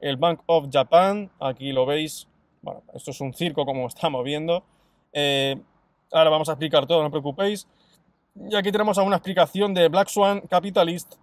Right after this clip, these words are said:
eh, Belsan Al-Jarrah, que es un, otro influencer de X R P N X, el cual dice:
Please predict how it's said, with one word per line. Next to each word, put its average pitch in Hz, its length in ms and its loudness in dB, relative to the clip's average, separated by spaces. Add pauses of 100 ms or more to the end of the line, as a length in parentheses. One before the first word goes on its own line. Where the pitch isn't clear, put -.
eh, 135 280 -4
Belsan 156 300 -2
Al-Jarrah, 147 480 2
que 143 100 -4
es - 140 -8
un, 147 340 -6
otro 151 220 -4
influencer 143 460 -6
de 135 80 -4
X 131 200 -10
R 131 180 0
P 135 120 -2
N 160 100 -2
X, 196 340 -8 (920)
el 147 160 -2
cual 202 160 4
dice: 143 340 -4